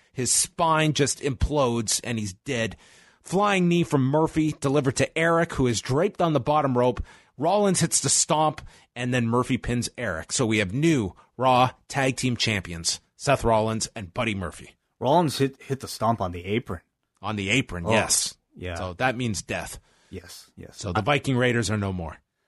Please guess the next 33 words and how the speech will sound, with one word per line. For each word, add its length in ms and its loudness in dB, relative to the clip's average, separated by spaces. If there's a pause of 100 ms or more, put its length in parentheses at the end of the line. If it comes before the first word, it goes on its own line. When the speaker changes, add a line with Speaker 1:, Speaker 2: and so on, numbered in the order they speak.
(320)
Speaker 2:
I 140 2
thought 180 2
a 40 0
really 240 2
good 140 2
match 260 2
between 260 0
these 220 -2
two 160 -4
teams. 500 -8
You 100 -2
know, 80 2
wonderful 480 4
finishing 440 2
sequence, 720 0
great 340 -2
finish. 680 2 (280)
Like, 120 0
this 220 0
was 320 2
an 100 4
actual 380 2
curb 380 -2
stomp, 400 -8 (440)
okay, 280 4
if 120 2
this 200 -2
was, 160 -4
like, 180 -2
on 100 -2
the 140 0
apron. 340 -4
But 200 -8